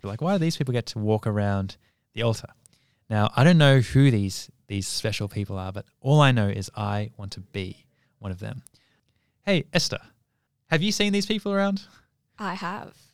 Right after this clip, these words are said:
Speaker 2: They call altar servers, and, like, before mass, you can see them lurking at the back.
Speaker 1: Oh, okay.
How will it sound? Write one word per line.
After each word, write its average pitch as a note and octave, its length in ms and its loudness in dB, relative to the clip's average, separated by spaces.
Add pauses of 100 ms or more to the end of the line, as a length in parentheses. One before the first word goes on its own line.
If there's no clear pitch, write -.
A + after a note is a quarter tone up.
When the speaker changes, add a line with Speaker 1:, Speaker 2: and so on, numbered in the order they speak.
(400)
Speaker 2:
They - 60 -20
call G3+ 280 -8
altar G3 320 -8
servers, C#4 580 -10
and, F#3 380 -6 (480)
like, - 240 -14
before G3 260 -8
mass, F#3 260 -6
you - 60 -12
can G#3 140 -8
see F#3+ 140 -12
them F#3+ 260 -12 (260)
lurking F#3+ 340 -10
at G#3 100 -14
the G#3+ 60 -16
back. G3 440 -12 (260)
Speaker 1:
Oh, B2 340 0
okay. A2 340 -8